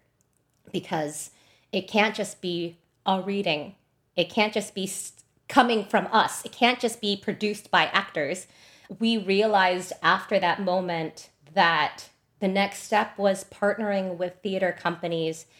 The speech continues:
and talking to artistic leaders and asking them, "Hey, what's up? What are you gonna do?" And then as, you know, as we showed them with our first reading,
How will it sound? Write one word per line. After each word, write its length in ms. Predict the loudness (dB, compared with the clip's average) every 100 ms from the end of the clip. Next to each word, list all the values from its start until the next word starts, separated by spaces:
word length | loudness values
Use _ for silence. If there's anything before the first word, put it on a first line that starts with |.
| _
and 140 | -2 -2
talking 540 | 4 4 4 0 -2
to 180 | -4 0
artistic 540 | 0 0 -8 -8 -8
leaders 600 | -6 -4 -2 -2 -2 -4 -12 _ _ _
and 140 | -4 2
asking 360 | 2 2 0
them, 220 | 2 2
"Hey, 240 | 0 2 2
what's 300 | 4 2 6
up? 320 | 4 4 -4 -14 2
What 160 | 4
are 60 | 4
you 100 | 0
gonna 260 | 2 0
do?" 480 | 2 4 4 2 -2 -8 _ _ _ _ 2
And 200 | 4 6
then 440 | 4 4 0 -6 -10 _ _ _ _ _ 4
as, 500 | 4 4 0 -8 -4
you 120 | 0
know, 420 | 2 0 -2 -6 _ _
as 220 | 4 4 2
we 100 | 2
showed 500 | 4 6 6 4 4
them 420 | 4 4 0 -8
with 140 | -2 2
our 100 | 2
first 300 | 2 0 0
reading, 380 | 0 0 -2